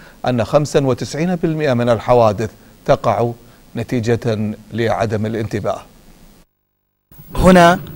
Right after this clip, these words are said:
Speaker 2: شاب كانت والدته في انتظاره ليكون معها على سفرة الغداء، لم يعد. وهنا رجل آخر كانت زوجته وأولاده في انتظاره، لكنه لم يعد أيضًا.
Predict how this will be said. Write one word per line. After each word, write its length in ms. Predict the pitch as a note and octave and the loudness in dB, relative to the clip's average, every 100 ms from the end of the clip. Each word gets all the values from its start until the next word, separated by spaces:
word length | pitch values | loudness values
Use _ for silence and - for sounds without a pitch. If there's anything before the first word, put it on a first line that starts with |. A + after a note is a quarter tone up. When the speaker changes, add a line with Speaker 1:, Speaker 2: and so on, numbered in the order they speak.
| - | -4
Speaker 2:
شاب 580 | - G3 D#3+ C#3 E3 D#3 | 4 8 8 6 2 2
كانت 400 | - D#3+ E3+ - | 2 2 2 4
والدته 560 | C#3+ C#3+ D3 C#3+ D3+ D3+ | 4 4 2 2 4 2
في 120 | D3+ | 2
انتظاره 640 | C#3 C#3+ D3 D3+ D3 D3+ | 0 2 4 4 4 2
ليكون 520 | D3+ C#3 - D#3 D3+ | 4 4 4 4 4
معها 380 | D#3 C3+ D3 D#3 | 6 6 6 8
على 220 | B2+ C3 | 8 8
سفرة 400 | B2+ C#3+ C#3+ C3+ | 4 4 2 0
الغداء، 480 | D3+ C#3+ C#3 A#2+ A#2 - - - - - - - | 2 4 6 6 4 0 -20 -20 -20 -20 -16 2
لم 220 | E3 C#3+ | 6 8
يعد. 280 | A2+ A2 A#2 - - - - - - | 6 4 -2 -8 -20 -20 -20 -8 0
وهنا 480 | C#3+ C#3+ C#3+ C#3 C#3+ - - - - | 2 4 6 4 2 -8 -20 -8 2
رجل 420 | D#3 E3 E3+ F3 | 4 6 6 6
آخر 360 | D#3+ C3+ C3 C3 - | 6 4 2 0 2
كانت 260 | D3 D3 | 4 4
زوجته 540 | C3+ C3+ C3+ D3+ D3 D3 | 4 4 6 4 4 4
وأولاده 680 | C#3+ A#2+ C3 C#3+ C#3 C#3 C#3 | 8 8 8 6 6 4 2
في 120 | C#3+ | 0
انتظاره، 520 | C3+ D3 C#3+ B2 A#2+ - - - - | 2 6 6 6 4 -2 -18 -14 4
لكنه 600 | C#3+ C#3+ F3 E3+ D#3 E3 | 4 6 4 4 4 4
لم 200 | D#3+ D#3 | 4 6
يعد 260 | C#3 D#3+ D3+ | 6 4 4
أيضًا. 420 | C3+ A#2+ A2+ | 4 4 0